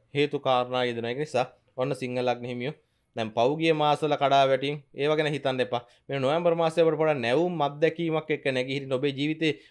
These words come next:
වෙනසක් ඇති කරන්න හොඳ පෙරනිමිති පහළ වෙන මාසයක ඉඳන් මේක පොඩක්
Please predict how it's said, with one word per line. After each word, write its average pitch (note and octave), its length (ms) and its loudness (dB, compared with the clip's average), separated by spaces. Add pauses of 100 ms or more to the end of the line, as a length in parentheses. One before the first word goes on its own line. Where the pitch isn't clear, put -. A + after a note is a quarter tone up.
වෙනසක් E3+ 480 0
ඇති F3 180 -2
කරන්න F3 320 0 (440)
හොඳ E3+ 200 2 (640)
පෙරනිමිති F3 560 0
පහළ D#3+ 300 0
වෙන D3+ 160 -2
මාසයක C#3+ 400 0
ඉඳන් D#3+ 220 2 (300)
මේක C3+ 240 -6
පොඩක් D#3 280 0